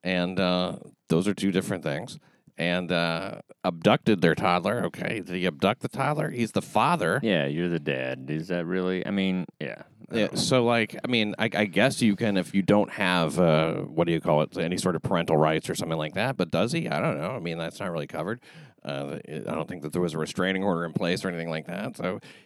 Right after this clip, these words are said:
Speaker 1: he sho-, he shows up, and, um, I, it, it just seems suspect to me. Why would somebody go over there like, "I'm, I'm gonna go over and just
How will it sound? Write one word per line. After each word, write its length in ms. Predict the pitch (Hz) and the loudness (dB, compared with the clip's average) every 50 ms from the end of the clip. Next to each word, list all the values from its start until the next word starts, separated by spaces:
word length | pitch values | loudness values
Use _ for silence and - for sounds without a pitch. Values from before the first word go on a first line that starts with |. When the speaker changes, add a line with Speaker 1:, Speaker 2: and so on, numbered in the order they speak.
| _ | _
Speaker 1:
he 100 | - 123 | -4 -4
sho-, 240 | 117 - 160 139 113 | 0 2 4 4 4
he 140 | 98 131 139 | 4 0 -2
shows 320 | 131 - 151 135 113 98 | 0 2 2 2 2 2
up, 240 | 104 123 127 120 - _ _ | 0 0 -2 -4 -6 _ _
and, 260 | - 98 95 85 82 | -4 -4 -2 0 0
um, 280 | 85 85 87 90 92 - - - _ _ _ _ _ _ _ _ _ _ _ _ _ _ _ - | 0 0 0 0 -4 -8 -12 -20 _ _ _ _ _ _ _ _ _ _ _ _ _ _ _ -2
I, 120 | 80 90 | 0 0
it, 220 | 90 - - - - - | 0 0 0 -4 -2 0
it 320 | 123 123 - - 143 131 | 0 0 2 2 0 2
just 240 | - 175 165 - - | 2 2 2 2 2
seems 200 | 185 147 120 - - | 2 0 2 2 4
suspect 480 | 139 175 180 147 - 92 82 - - | 4 4 4 4 2 2 2 2 0
to 80 | 90 90 | -2 0
me. 160 | 87 80 73 | 0 2 4
Why 240 | 76 80 87 104 117 | 6 6 6 6 6
would 160 | 117 117 98 | 6 4 2
somebody 340 | - 117 113 110 104 101 98 | 0 -2 0 2 2 4 4
go 140 | 101 101 104 | 6 6 6
over 100 | 101 104 | 4 4
there 140 | 107 104 | 4 2
like, 160 | 101 98 - - | 2 0 -2 -2
"I'm, 120 | - 208 | 0 2
I'm 80 | 233 233 | 2 4
gonna 200 | 208 180 156 113 | 4 4 4 4
go 260 | 117 131 127 127 131 | 4 4 6 6 4
over 240 | 131 117 123 117 113 | 4 4 4 4 4
and 160 | 107 95 - | 2 2 2
just 360 | 110 107 101 - - - | 0 0 0 -2 -6 -10